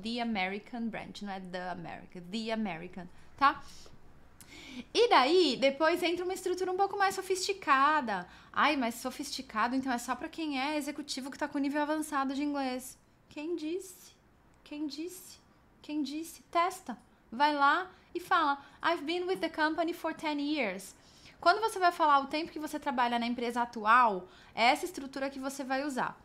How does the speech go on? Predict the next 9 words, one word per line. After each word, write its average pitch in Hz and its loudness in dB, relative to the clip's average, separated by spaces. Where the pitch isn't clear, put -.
Independentemente 339 -2
do 254 -6
seu 294 -4
nível, 269 -2
e 262 -10
se 302 -2
te 285 -10
falarem 294 2
assim, 262 -4